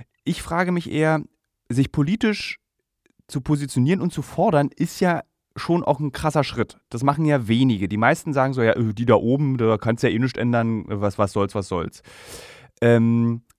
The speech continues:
sollte man vorher nicht den meisten, die sich nicht politisch äußern wollen, so eine gewisse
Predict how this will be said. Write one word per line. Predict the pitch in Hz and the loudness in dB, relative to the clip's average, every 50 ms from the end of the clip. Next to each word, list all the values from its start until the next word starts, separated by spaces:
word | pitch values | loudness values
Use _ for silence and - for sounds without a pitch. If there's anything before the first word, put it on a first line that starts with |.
| _ _ - | _ _ -2
sollte | 101 120 127 143 202 | 2 4 4 6 6
man | 196 175 156 | 4 2 2
vorher | - - - - 127 143 170 190 | 0 -4 -2 2 2 4 4 2
nicht | 190 180 156 | 0 -2 -2
den | 151 139 | 0 0
meisten, | 127 123 139 151 - 156 | 2 2 2 0 0 -4
die | 139 127 | -4 -4
sich | 123 117 180 | -4 -4 -4
nicht | 226 - | -4 -4
politisch | - 165 123 - - 101 - | -4 -4 -4 -4 -4 -6 -4
äußern | - 85 101 - 123 120 120 113 | -2 -2 -2 -2 -2 -6 -6 -4
wollen, | 117 117 117 120 123 120 - - _ | -2 -2 0 0 -2 -4 -6 -10 _
so | - 120 120 | -2 0 2
eine | 123 120 | 2 2
gewisse | 117 117 113 156 165 - 190 175 170 170 170 160 | 2 0 0 -2 -4 -2 -2 -2 0 0 -2 -4